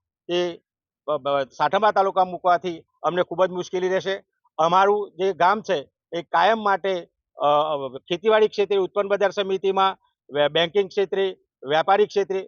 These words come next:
દરેક ક્ષેત્રમાં અમારો બાયડ તાલુકો નજીક પડે છે અને બાયડ તાલુકા, તાલુકા સાથે જ વ્યવહાર હોય. અમને આજે થયેલ અન્યાય દૂર કરવા માટે અમે આજે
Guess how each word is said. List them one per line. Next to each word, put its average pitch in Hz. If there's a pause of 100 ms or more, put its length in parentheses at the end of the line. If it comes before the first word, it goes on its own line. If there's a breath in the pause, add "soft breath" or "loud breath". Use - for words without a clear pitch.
દરેક 233
ક્ષેત્રમાં 208 (220)
અમારો 190
બાયડ 175
તાલુકો 185
નજીક 170
પડે 202
છે 208 (200)
અને 160
બાયડ 165
તાલુકા, 185
તાલુકા 185
સાથે 190
જ 208
વ્યવહાર 214
હોય. 175 (360)
અમને 190 (260)
આજે 180
થયેલ 196
અન્યાય 175 (300)
દૂર 196
કરવા 185
માટે 180
અમે 175
આજે 165